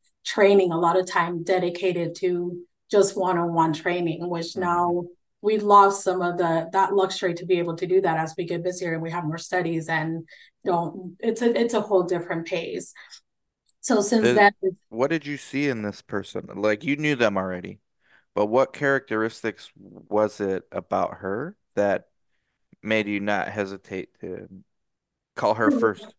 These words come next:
Speaker 1: her work ethic. Um, so actually at one, at the clinic where I started clinical research, um, she actually had come in to help. They were trans-, um, going from paper to an E M R, and she had come, she was in college at the time.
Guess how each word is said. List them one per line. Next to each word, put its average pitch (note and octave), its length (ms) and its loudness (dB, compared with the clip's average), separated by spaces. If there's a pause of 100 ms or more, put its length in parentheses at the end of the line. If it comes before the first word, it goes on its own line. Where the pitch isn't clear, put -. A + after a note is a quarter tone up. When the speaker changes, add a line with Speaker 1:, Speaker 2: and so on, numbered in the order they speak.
(100)
Speaker 1:
her D4+ 220 8
work G#3 220 4
ethic. - 440 -6 (400)
Um, G3+ 240 6
so A#3 240 0
actually A#3 400 4
at G3 200 2
one, A3 300 0
at G#3+ 120 4
the G#3 100 -2
clinic A3+ 460 -2
where G3+ 200 4
I F#3+ 60 6
started G3 460 2 (120)
clinical G3+ 480 0
research, E3 680 -4 (360)
um, F#3 220 4
she G3 160 2
actually A#3+ 320 6
had G3 240 4
come G3 220 -4
in F#3 240 -2 (100)
to F3+ 240 2
help. F3+ 500 4
They F3+ 140 2
were F3+ 380 4
trans-, C4 360 4
um, G3 440 0
going G3+ 360 2
from F#3 520 0 (280)
paper G3+ 420 6
to F3+ 380 4
an G3 140 4
E G3 100 4
M F3+ 160 4
R, F#3 400 4 (280)
and G3+ 120 0
she G#3 180 2
had F#3+ 460 6
come, A3 560 0
she - 140 -2
was G3+ 140 4
in G3 80 2
college G3 280 6
at F#3 100 2
the F#3 80 -2
time. F#3+ 360 -4